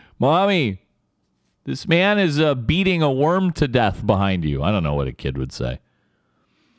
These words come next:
"Yeah, what are you doing, Mom?" Was she staring into her phone, probably? Watching a TikTok? Yeah. Get your head out of your phone. See? In Florida, you can't take any chances. You gotta keep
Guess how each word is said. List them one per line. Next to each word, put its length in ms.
"Yeah, 400
what 180
are 40
you 80
doing, 320
Mom?" 340
Was 120
she 100
staring 480
into 160
her 140
phone, 460
probably? 800
Watching 380
a 40
TikTok? 960
Yeah. 340
Get 100
your 120
head 160
out 80
of 60
your 140
phone. 460
See? 580
In 100
Florida, 440
you 140
can't 280
take 160
any 160
chances. 800
You 160
gotta 320
keep 320